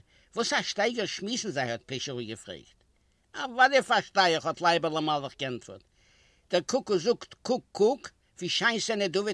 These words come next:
המלכס גיטער, און דער נאכטיגאל ענטפערט אים, שוין איינמאל שיין, אוי, אוי, אוי, ווי שיין.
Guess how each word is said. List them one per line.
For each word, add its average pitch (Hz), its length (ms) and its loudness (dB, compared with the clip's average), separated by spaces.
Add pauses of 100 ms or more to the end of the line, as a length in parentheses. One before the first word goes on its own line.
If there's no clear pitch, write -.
המלכס 160 560 -4
גיטער, 151 480 -6 (580)
און 156 120 0
דער 139 160 -2
נאכטיגאל 151 680 0
ענטפערט 185 380 -6
אים, 143 200 -8
שוין 113 300 -10
איינמאל 180 340 0
שיין, 104 380 -10 (240)
אוי, 202 420 -2
אוי, 196 300 -2
אוי, 214 180 -4
ווי 131 160 -10
שיין. 85 380 -10